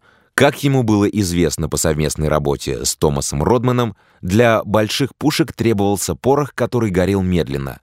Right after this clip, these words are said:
продолжая генерировать давление и в то время, когда снаряд уже движется вдоль ствола.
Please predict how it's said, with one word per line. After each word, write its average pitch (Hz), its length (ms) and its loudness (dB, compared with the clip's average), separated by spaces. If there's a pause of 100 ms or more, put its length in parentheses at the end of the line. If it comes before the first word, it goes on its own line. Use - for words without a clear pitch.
(240)
продолжая 82 600 2
генерировать 98 680 0
давление 90 600 0
и 90 160 -4
в - 80 -10
то 80 160 -2
время, 131 360 0
когда 98 280 -2
снаряд 90 400 -2
уже 95 180 -2
движется 78 480 -2
вдоль 69 300 -2
ствола. - 560 -2